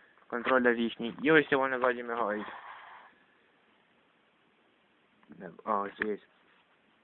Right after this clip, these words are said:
Червоний, синій, там режим підібраний, щоб однаково мигали. Все робить. Акумулятор заряджаємо, зарядним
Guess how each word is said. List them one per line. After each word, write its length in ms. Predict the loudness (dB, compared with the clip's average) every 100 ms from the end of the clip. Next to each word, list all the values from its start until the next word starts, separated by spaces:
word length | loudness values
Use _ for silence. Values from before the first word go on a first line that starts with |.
| _ -20 -20 _
Червоний, 720 | -4 0 2 0 -2 -6 -12 _ _ _ _
синій, 420 | -6 -4 -6 -8
там 240 | -6 -4 -2
режим 340 | -4 -4 -6
підібраний, 600 | -8 -8 -6 -6 -6 -10 -16 -20 -20 -20 -20 -20 _
щоб 180 | -10 -4
однаково 340 | 0 0 0 -2
мигали. 480 | -2 0 0 -2 -8 _ _ _ _ _ _ _ _ _ -20 -20 -20 _ _ _
Все 400 | -10 -6 -4 -4
робить. 580 | 0 0 2 0 -2 -12 -20 -20 -20 -20 -20 _ -14
Акумулятор 460 | -8 2 2 2 -2
заряджаємо, 680 | -2 -2 0 4 4 4 -2
зарядним 460 | -6 -6 -6 -10